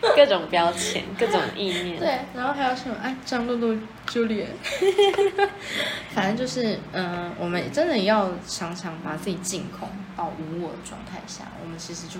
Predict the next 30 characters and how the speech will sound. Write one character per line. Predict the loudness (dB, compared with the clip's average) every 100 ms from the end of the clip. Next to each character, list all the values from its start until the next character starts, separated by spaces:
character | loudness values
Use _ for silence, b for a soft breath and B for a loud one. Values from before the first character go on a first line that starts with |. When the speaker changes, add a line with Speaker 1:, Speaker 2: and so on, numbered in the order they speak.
| -12
Speaker 2:
可 | -12 -12
以 | -12 -14 B B B B B -18 -12
活 | -8
得 | -8 -8 -10
很 | -10
轻 | -10 -10 -10
松， | -12 -12
很 | -12 -10
轻 | -10 -12
松。 | -14 -16 -16 -16 -12
Speaker 1:
其 | -2
实 |
我 | 2 2
觉 | 0
得 | -2
下 | -2 -6
次 | -4 -6
我 |
们 | -6 -8 -12
可 | -10
以 | -10 -12 -16 -16 -2
准 | -2 0
备 | 0 0
一 | 0
下 | -4 -6
引 | -6 -8 -10 -8
导， | -8 -8 -12 -16 -16 -16 -16 -16 -18 -18 -18 -16 -8
呃， | -4 -4 -2
冥 | 0 0
想 | -2